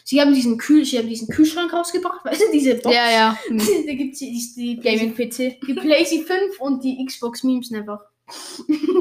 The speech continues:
Speaker 1: Ähm, na, und ich glaub, da kommt's auch raus. Aber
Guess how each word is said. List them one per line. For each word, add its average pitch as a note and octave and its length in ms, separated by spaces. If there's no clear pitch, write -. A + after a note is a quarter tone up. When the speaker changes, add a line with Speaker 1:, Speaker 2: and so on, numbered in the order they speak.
Speaker 1:
Ähm, G#3+ 880
na, E4 220
und B3 380
ich A3 140
glaub, C4 220
da C4 180
kommt's B3+ 200
auch G#3+ 220
raus. G3 560
Aber G#3 320